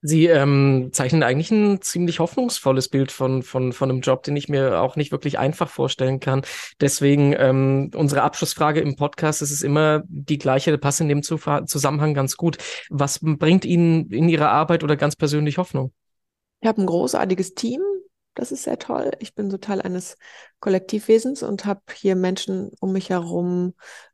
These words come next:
Speaker 2: äh, die, die das gemeinsam ausfüllen. Also insofern, ich bin, bin nicht allein, auch ökumenisch nicht. Also mit dem katholischen und dem orthodoxen Kollegen ist es eben einfach auch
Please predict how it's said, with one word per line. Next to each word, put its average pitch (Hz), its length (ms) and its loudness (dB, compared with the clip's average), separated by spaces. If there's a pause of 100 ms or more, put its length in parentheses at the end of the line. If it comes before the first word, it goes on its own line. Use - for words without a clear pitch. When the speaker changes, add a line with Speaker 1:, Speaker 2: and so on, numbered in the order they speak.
(160)
Speaker 2:
äh, 175 140 2
die, 175 280 -4
die 180 140 -6
das 175 180 -4
gemeinsam 175 420 0
ausfüllen. 247 680 -2 (260)
Also 185 240 -4
insofern, 180 380 -6
ich - 180 -10
bin, 180 560 -2 (1000)
bin 208 180 2
nicht 220 180 4
allein, 175 380 2 (760)
auch 196 160 -2
ökumenisch 208 480 -2
nicht. - 360 -8 (280)
Also - 160 -18
mit 196 160 -12
dem 190 320 -10 (200)
katholischen 196 480 -8
und 180 160 -8
dem 190 100 -4
orthodoxen 180 460 -6
Kollegen 185 240 -4
ist 180 120 -4
es 190 100 -12
eben - 140 -6
einfach 185 220 -6
auch - 240 -8